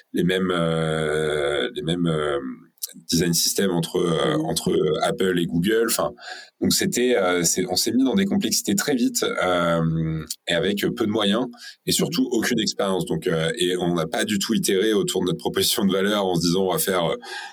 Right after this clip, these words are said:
Speaker 1: un site, on va, euh, on va itérer autour de ça et, euh, et, euh, et essayer petit à petit, bah, de, de, de le faire évoluer. » Non, non, on a voulu tout de suite faire une app qui était meilleure que les concurrents, donc Allo Voisin, Stouti, et cetera.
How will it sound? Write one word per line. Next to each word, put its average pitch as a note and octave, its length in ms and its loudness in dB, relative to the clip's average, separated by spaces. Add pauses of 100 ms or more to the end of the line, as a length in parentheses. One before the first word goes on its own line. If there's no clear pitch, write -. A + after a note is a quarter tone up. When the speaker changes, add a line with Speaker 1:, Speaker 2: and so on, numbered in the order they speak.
(120)
Speaker 1:
un A#2 120 0
site, B2 400 2
on E2+ 140 2
va, F#2+ 280 2
euh, D#2+ 300 2 (160)
on E2+ 60 0
va F#2 100 2
itérer G2 260 2
autour G2+ 260 2
de G#2 120 2
ça G#2 460 2
et, D2+ 180 2
euh, C2 120 0 (540)
et, F2 220 2
euh, D#2+ 140 0
et F2 140 0
essayer F#2+ 340 2
petit - 200 -2
à F#2 60 0
petit, G2+ 240 0
bah, F2+ 140 2
de, E2 180 0
de, E2 240 0
de D#2 120 -2
le E2+ 60 2
faire F2+ 160 0
évoluer. » F2 400 2
Non, G2 100 2
non, G#2+ 100 2
on G2 80 2
a E2+ 80 0
voulu E2+ 200 0
tout - 120 -6
de - 40 -20
suite - 180 -2
faire F#2 180 0
une F2 120 2
app G2 140 0
qui - 120 -4
était E2+ 220 0
meilleure F2 440 0
que F2 100 -2 (160)
les E2 120 0
concurrents, E2 460 -4
donc E2 160 -2
Allo D2+ 140 0
Voisin, D#2 300 2
Stouti, - 340 -2
et E2+ 40 0
cetera. - 280 -2